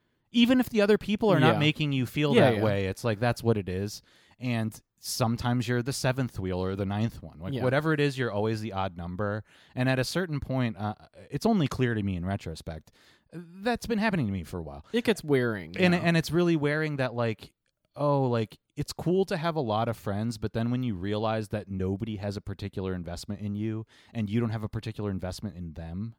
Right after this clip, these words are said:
Speaker 2: I don't think that's
Speaker 1: I, and
Speaker 2: true.
Speaker 1: I don't, I, I don't mean that as, like, uh, too harsh of a judgment. It's all on, like, a sliding scale, but it's, you can't maintain too many relationships and you can't maintain them with a level of quality. And I only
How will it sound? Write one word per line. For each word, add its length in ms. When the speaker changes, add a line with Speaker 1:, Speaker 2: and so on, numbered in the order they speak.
Speaker 2:
I 340
don't 220
think 180
that's 200
Speaker 1:
I, 40
and 100
Speaker 2:
true. 340
Speaker 1:
I 120
don't, 100
I, 300
I 60
don't 240
mean 180
that 180
as, 140
like, 340
uh, 120
too 200
harsh 260
of 80
a 60
judgment. 580
It's 120
all 220
on, 160
like, 140
a 60
sliding 580
scale, 600
but 100
it's, 320
you 160
can't 300
maintain 840
too 160
many 240
relationships 680
and 160
you 80
can't 280
maintain 380
them 120
with 160
a 40
level 300
of 120
quality. 580
And 240
I 220
only 300